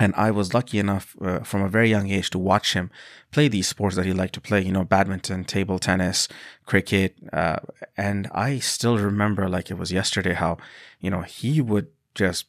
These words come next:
play hard. Like, he was an athlete's athlete. He would go for it. And I loved it. And he was known as a good athlete.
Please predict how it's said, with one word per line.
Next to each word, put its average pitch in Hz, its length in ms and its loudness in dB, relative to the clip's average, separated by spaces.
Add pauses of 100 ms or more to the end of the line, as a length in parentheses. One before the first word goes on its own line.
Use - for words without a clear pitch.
(120)
play 95 380 0
hard. 90 520 0
Like, 92 140 -8
he 110 180 0
was 101 500 0
an 92 200 -4
athlete's 95 400 2
athlete. 87 300 -2
He 107 100 -2
would 104 180 -2
go 101 160 0
for 104 180 -6
it. 85 60 -4
And 95 100 -2
I 95 60 0
loved 110 240 2
it. 92 100 -2
And 90 120 -4
he 104 60 -4
was 101 200 -2
known 110 240 2
as 92 80 -4
a 92 60 -6
good 90 160 -4
athlete. - 320 -10